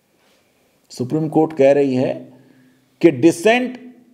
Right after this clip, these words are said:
distinguishing feature है किसी भी जनतंत्र का।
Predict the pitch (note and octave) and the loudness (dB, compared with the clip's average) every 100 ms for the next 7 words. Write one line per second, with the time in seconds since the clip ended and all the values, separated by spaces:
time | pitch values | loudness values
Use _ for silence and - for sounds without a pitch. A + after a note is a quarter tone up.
0 | A#2 E3+ F3 F#3 G3 G#3 G3+ A#3+ A#3+ - | -2 0 0 -2 0 0 0 0 -2 -4
1 | G3+ G3+ B3+ B3+ A3 B3 B3 - - _ | -4 2 4 4 4 0 -4 -14 -20 _
2 | _ _ _ - G3 A#3+ A3 A3 F3+ G3 | _ _ _ -2 0 0 -2 0 2 0
3 | F#3+ B3 B3+ B3 A3+ A#3 A#3+ B3 | 2 2 2 0 0 4 4 2